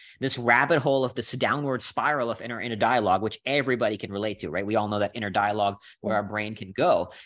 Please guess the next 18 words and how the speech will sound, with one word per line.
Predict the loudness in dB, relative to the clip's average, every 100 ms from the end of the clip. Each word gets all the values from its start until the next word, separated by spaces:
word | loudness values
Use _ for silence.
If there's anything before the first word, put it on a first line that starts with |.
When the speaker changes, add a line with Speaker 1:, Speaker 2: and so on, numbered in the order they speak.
| -12
Speaker 1:
And | -6
so | 0 2
I | 2
call | 2 2
that | 2
second | 2 0 0 0
dart | 2 0
syndrome. | -4 -6 -8 -10 -10
So | 0
the | 4 4
way | 6 4
to | 2 -2
interrupt | -2 0 0 0
the | -2
in, | -4 -6 -8 -6
in | 0
unnecessary | 2 4 2 0 0 0 0
suffering | 2 0 0 -6 -6